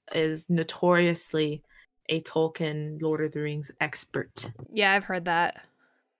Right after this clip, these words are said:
Speaker 1: And he was actually in, um, the Hobbit movie.
Speaker 2: Really?
Speaker 1: <clears throat>
Speaker 2: Oh, wait,
Speaker 1: Yeah,
Speaker 2: yeah,
Speaker 1: he was
Speaker 2: he's
Speaker 1: in
Speaker 2: in
Speaker 1: one of
Speaker 2: the
Speaker 1: the movies, yeah.
Speaker 2: he's in the, one of the bar scenes, I think. Why do I know this?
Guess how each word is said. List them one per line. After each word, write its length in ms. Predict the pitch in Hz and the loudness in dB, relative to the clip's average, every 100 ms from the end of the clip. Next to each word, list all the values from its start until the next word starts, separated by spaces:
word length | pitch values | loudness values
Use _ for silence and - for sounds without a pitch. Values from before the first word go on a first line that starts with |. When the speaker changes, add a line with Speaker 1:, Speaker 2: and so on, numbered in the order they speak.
| _ _ _ _ _ _ | _ _ _ _ _ _
Speaker 1:
And 100 | - | 0
he 160 | 185 208 | 6 10
was 140 | 208 | 10
actually 520 | 190 180 - 185 175 160 | 10 4 2 4 6 6
in, 320 | 165 160 156 | 4 0 0
um, 440 | 160 156 - 185 180 _ - | 0 0 -2 -4 -10 _ -4
the 60 | |
Hobbit 480 | 170 160 160 160 - _ | 2 2 4 -2 -4 _
movie. 400 | 165 160 160 160 _ _ _ _ | -4 -2 -4 -6 _ _ _ _
Speaker 2:
Really? 360 | 202 285 453 466 | 4 8 8 6
Speaker 1:
<clears throat> 60 | - _ - 349 | 0 _ 2 10
Speaker 2:
Oh, 220 | 403 370 | 12 12
wait, 200 | 415 392 | 10 10
Speaker 1:
Yeah, 60 | |
Speaker 2:
yeah, 220 | 349 403 330 | 12 10 10
Speaker 1:
he 40 | |
was 80 | - | 6
Speaker 2:
he's 160 | 339 339 | 4 4
Speaker 1:
in 100 | - | 2
Speaker 2:
in 0 | |
Speaker 1:
one 0 | |
of 60 | |
Speaker 2:
the 60 | 196 | 0
Speaker 1:
the 80 | 170 | -4
movies, 220 | 170 170 | -6 -8
yeah. 340 | 175 170 170 175 - _ | 2 4 6 4 -8 _
Speaker 2:
he's 240 | - 320 | 0 2
in 140 | 359 381 | 2 8
the, 480 | 370 320 262 214 - | 10 12 10 6 4
one 160 | 254 | 2
of 80 | 339 | 6
the 80 | 320 | 6
bar 300 | 214 202 285 | 6 4 6
scenes, 320 | 285 247 214 | 4 0 2
I 100 | 214 | 0
think. 260 | 190 196 - | 0 -8 -4
Why 160 | 208 | 0
do 80 | 320 762 605 | 2 6 6
I 20 | 320 | 6
know 220 | 220 233 | 6 4
this? 440 | 175 165 - - | 4 0 -2 -4